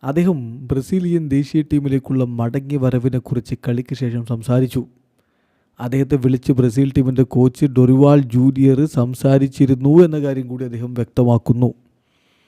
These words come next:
വേൾഡ് കപ്പിനുള്ള പ്രിപ്പറേഷൻ അത് അടുത്ത വർഷമല്ല തുടങ്ങുക, ഇപ്പോഴേ തുടങ്ങിക്കഴിഞ്ഞു എന്നുകൂടി നെയ്മർ ജൂനിയർ വ്യക്തമാക്കുന്നുണ്ട്. മനസ്സിൽ വേൾഡ് കപ്പാണ്,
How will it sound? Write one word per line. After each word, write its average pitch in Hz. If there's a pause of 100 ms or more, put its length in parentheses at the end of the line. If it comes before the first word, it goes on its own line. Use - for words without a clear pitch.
(580)
വേൾഡ് 135
കപ്പിനുള്ള 131
പ്രിപ്പറേഷൻ 123
അത് 123
അടുത്ത 123
വർഷമല്ല 127
തുടങ്ങുക, 123
ഇപ്പോഴേ 131
തുടങ്ങിക്കഴിഞ്ഞു 127
എന്നുകൂടി 127
നെയ്മർ 120
ജൂനിയർ 117
വ്യക്തമാക്കുന്നുണ്ട്. 117
മനസ്സിൽ 120
വേൾഡ് 117
കപ്പാണ്, 123